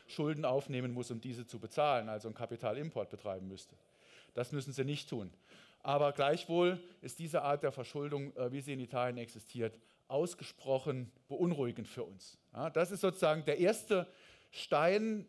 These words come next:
der erste Domino, der uns dann wirklich in eine kräftige Rezession bringen kann und in eine weitere Eurokrise. Äh, interessanterweise, wenn Sie sich die Länder anschauen, äh, wir haben auch Portugal, Griechenland beispielsweise angeschaut, Spanien,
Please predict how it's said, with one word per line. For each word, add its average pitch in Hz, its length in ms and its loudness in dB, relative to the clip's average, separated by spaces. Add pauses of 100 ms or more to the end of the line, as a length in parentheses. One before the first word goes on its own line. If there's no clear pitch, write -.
(100)
der 143 120 4
erste 190 280 6
Domino, 180 500 4
der 156 160 4
uns 147 160 0
dann 135 220 4
wirklich 151 320 0
in 127 80 -4
eine 120 60 -2
kräftige 127 440 -2
Rezession 123 480 -4
bringen 117 300 -6
kann 107 180 -8
und 110 100 -8
in 107 60 -6
eine 107 120 -8
weitere 104 300 -6
Eurokrise. 101 520 -12 (1600)
Äh, 143 260 6 (580)
interessanterweise, 180 880 6
wenn 175 100 2
Sie 175 80 -6
sich 170 160 -2
die 170 100 0
Länder 170 300 6
anschauen, 165 720 4
äh, 143 260 4
wir 151 120 6
haben 175 140 4
auch 147 280 6 (160)
Portugal, 151 540 4
Griechenland 151 640 0
beispielsweise 131 640 2
angeschaut, 123 480 -4
Spanien, 151 680 0